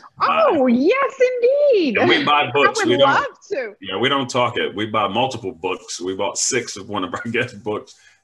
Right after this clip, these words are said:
Speaker 1: uh, this
Speaker 2: Oh,
Speaker 1: past week.
Speaker 2: good.
Speaker 1: And so we, we really believe in our, our, our guests and our audience. And number two, uh, uh, we, we, we patronize our guests. So we'll go to the sh-, we'll go to your website and we will definitely buy some of the Strong Fit, 'cause these prices are really reasonable. Like, I, I can't believe that.
Speaker 2: <laughs>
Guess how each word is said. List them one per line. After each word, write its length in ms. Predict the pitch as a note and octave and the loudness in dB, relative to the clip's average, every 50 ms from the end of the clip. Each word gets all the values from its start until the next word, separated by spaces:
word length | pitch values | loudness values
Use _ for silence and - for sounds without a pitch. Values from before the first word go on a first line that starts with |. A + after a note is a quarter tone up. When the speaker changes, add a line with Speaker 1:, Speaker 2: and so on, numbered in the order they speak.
| _ - | _ -8
Speaker 1:
uh, 260 | F#2 F#2 F2 F2 F#2 | -4 -2 -2 0 0
this 140 | - - - | -2 -2 -4
Speaker 2:
Oh, 80 | - B3+ - | -6 -4 -4
Speaker 1:
past 240 | G2+ G2 F#2 - - | -4 -4 -4 -4 -6
week. 100 | G2 - | -6 -8
Speaker 2:
good. 100 | - - | -8 -10
Speaker 1:
And 120 | F#2 F2+ - | -10 -10 -6
so 320 | - A2+ G#2 F#2 F#2 F#2 | -2 -2 -2 -2 -2 -4
we, 220 | F#2 G#2 G#2+ G#2+ - | -4 -6 -4 -6 -6
we 160 | D#2+ G#2 G2+ | -6 -8 -8
really 300 | G2 G#2+ A2 A2+ G#2+ G2 | -6 -4 -4 -4 -4 -4
believe 420 | F#2 F#2+ F#2+ F#2+ G2+ G2 G2 F#2 | -4 -6 -6 -4 -6 -8 -8 -8
in 100 | F#2 F#2 | -8 -8
our, 280 | F2 E2+ E2+ E2+ E2+ - - | -8 -8 -10 -10 -12 -14 -16
our, 340 | F2+ E2+ D#2+ D#2 D#2+ D#2+ - | -16 -16 -14 -16 -16 -18 -18
our 120 | D#2+ E2 D2+ | -20 -20 -18
guests 340 | D#2 F#2+ F2+ F#2 F2+ - - | -14 -12 -10 -10 -8 -8 -8
and 80 | E2+ | -10
our 80 | D#2 D#2 | -8 -8
audience. 340 | E2+ F2+ F2+ F2 F2 - - _ _ _ _ _ - | -8 -8 -6 -8 -10 -12 -14 _ _ _ _ _ -8
And 80 | F#2+ | -4
number 260 | A#2 B2+ B2 A#2 - - | -2 -2 -2 -4 -6 -8
two, 540 | - - - D3 C3+ A#2+ G#2+ G2 F#2+ F#2+ - _ _ _ _ _ _ F#2 | -10 -6 -4 -2 -2 -2 -2 -6 -8 -12 -16 _ _ _ _ _ _ -6
uh, 400 | F#2 F2+ F2 E2 D#2+ D2+ - E2 - _ | -4 -4 -2 -4 -4 -6 -10 -12 -16 _
uh, 240 | - E2+ E2 D#2+ D#2 - _ _ | -12 -10 -10 -10 -12 -14 _ _
we, 240 | - G2+ G2+ G2+ G2 | -12 -8 -8 -8 -8
we, 320 | - G2+ G2+ G2 F#2 - - - | -8 -8 -8 -8 -8 -10 -12 -12
we 100 | G2 F#2 | -12 -10
patronize 520 | - - C3+ B2 B2+ - A2+ G2+ F#2 E2+ | -6 -4 -4 -4 -2 -4 -4 -6 -4 -4
our 140 | E2+ D#2 D2+ | -4 -6 -6
guests. 300 | - D2+ C#2+ C#2 - - | -6 -8 -10 -10 -10 -8
So 320 | - E2+ D#2 D2+ - - - - | -6 -4 -4 -6 -6 -10 -14 -12
we'll 280 | F2 F#2 G2 G2 F2+ | -10 -8 -6 -6 -6
go 180 | - G2+ F#2+ F#2+ | -4 -4 -4 -4
to 60 | F2+ | -4
the 80 | E2+ E2+ | -6 -8
sh-, 200 | - - - F#2 E2 | -8 -8 -10 -10 -8
we'll 200 | - F2 F2+ F2 | -6 -8 -8 -6
go 140 | F2 F#2 F#2 | -4 -4 -4
to 80 | F2+ F2 | -2 -4
your 100 | F2 E2 | -4 -6
website 380 | E2 D#2+ D#2 - - E2+ D#2 | -8 -8 -10 -10 -10 -10 -10
and 120 | D#2 D#2+ D#2+ | -10 -12 -14
we 140 | D#2+ D#2 | -14 -14
will 160 | D#2+ D#2+ D#2 D#2 | -16 -16 -14 -12
definitely 380 | D#2+ D#2+ E2 - - D#2 D#2 D2+ | -12 -12 -12 -12 -14 -14 -14 -14
buy 300 | D2+ E2 D#2+ D2+ D2 D2 - _ _ _ _ | -12 -12 -10 -10 -12 -14 -16 _ _ _ _
some 220 | - - - - E2 | -20 -10 -8 -6 -6
of 80 | D#2 | -6
the 60 | D2+ | -6
Strong 320 | D2 - - F2 E2 D#2+ D#2 | -8 -8 -8 -6 -6 -6 -8
Fit, 240 | - - D#2 D2 - | -8 -8 -8 -8 -6
'cause 140 | A2 F#2 E2+ | -8 -8 -6
these 160 | A2 G#2 - | -6 -8 -8
prices 420 | - - G#2+ A2 G#2+ - F#2 D#2+ | -8 -6 -6 -4 -4 -6 -8 -12
are 80 | D#2 D2 | -12 -10
really 300 | D#2 F2+ G2 G2+ F2+ D#2+ | -6 -4 -4 -2 -4 -6
reasonable. 560 | D#2 D#2+ F2 F2+ F2 E2 - B1 - - - _ | -6 -8 -8 -10 -10 -12 -16 -20 -20 -20 -20 _
Like, 220 | D2+ D2+ D2 C#2 | -12 -12 -10 -10
I, 140 | C#2 F2+ - | -10 -10 -10
I 100 | - - | -12 -14
can't 320 | - - - G2 E2 - - | -18 -14 -14 -14 -12 -8 -8
believe 520 | D#4+ D#4 - - - - - - D#4 A#3+ | -8 -8 -8 -12 -16 -10 -8 -6 -6 -6
that. 180 | - F4 F#4 - | -6 -8 -8 -8
Speaker 2:
<laughs> 60 | _ | _